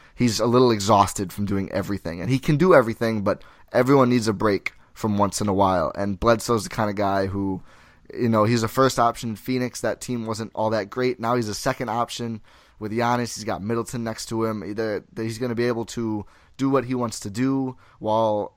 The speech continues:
while defenses worry about Giannis. He can lead the second units too. They can, they can, uh, alternate a little bit with Giannis and Bledsoe. I just think, like, f-, they needed to try something,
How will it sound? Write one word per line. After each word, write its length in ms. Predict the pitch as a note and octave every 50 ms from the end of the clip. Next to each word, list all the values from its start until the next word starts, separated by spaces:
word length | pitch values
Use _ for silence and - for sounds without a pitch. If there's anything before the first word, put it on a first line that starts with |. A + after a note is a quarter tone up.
| -
while 460 | - G#2+ G#2 A2 A2 A#2 A#2 A#2 A2+ G#2+
defenses 580 | F#2+ - A#2 B2 A#2 - B2 A2+ - G#2+ F#2+
worry 160 | G#2 G#2+ G#2
about 180 | G2+ F#2 F2+ E2+
Giannis. 500 | G2+ B2 C3 C3+ C#3+ C#3+ C#3 C3 - -
He 80 | B2 A2
can 200 | - G#2+ G#2 G2+
lead 140 | G#2 G2
the 60 | - -
second 320 | - B2+ B2+ - B2+ G#2+
units 300 | A#2 A#2 A2+ A2+ G2+ -
too. 300 | - - A#2+ A#2 A2+ A2
They 80 | G#2 F#2
can, 240 | - A2 G2 F#2+
they 80 | F2+ G2
can, 180 | - - F#2+ F#2
uh, 360 | F2+ E2+ E2 D2+ C#2 - - - _ _ _ _ _ _ - -
alternate 400 | - G#2 A#2 - - A#2 A2+ A2
a 20 | G#2+
little 160 | G#2+ G#2 G#2
bit 140 | G2+ G#2+ F2+
with 100 | F#2 -
Giannis 300 | A#3 G#2 G#2 G2+ - -
and 100 | G#2 F#2
Bledsoe. 460 | A2+ A#2 A2 - - A2+ G#2+ G#2 G2
I 120 | - A2
just 200 | A#2 A#2+ A2 -
think, 320 | - A#2+ A2 G2+ - - _ _ _ _ _ _ _ _ _ _
like, 260 | - A#2 A2+ A2 - _ _ _ _
f-, 220 | - - - - -
they 140 | C3 C3+
needed 280 | C#3 C#3+ D#3+ D#3+ E3 D3
to 60 | C#3 A#2+
try 220 | - C#3 B2+ A2+
something, 500 | G#2+ - B2+ A#2+ B2 C3 D3 D3+ D#3